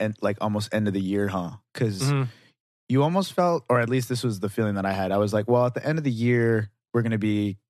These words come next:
Speaker 1: kinda coming out of this whole thing, and,
Speaker 2: Yeah.
Speaker 1: like, it's gonna get," but now it's like,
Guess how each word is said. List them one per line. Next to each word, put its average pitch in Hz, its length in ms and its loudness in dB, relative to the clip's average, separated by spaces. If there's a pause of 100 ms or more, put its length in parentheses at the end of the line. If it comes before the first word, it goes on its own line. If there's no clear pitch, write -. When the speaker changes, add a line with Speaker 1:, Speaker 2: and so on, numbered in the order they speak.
(120)
Speaker 1:
kinda 113 260 0
coming 107 260 0
out 104 160 4
of 101 60 0
this 104 120 -2
whole 104 180 -2
thing, 101 520 -2
and, 95 180 -2
Speaker 2:
Yeah. 98 60 -2
Speaker 1:
like, 95 160 -2
it's 101 120 -8
gonna 101 160 0
get," - 140 -14 (440)
but 104 280 2
now 107 600 0
it's - 180 -6
like, 101 540 -2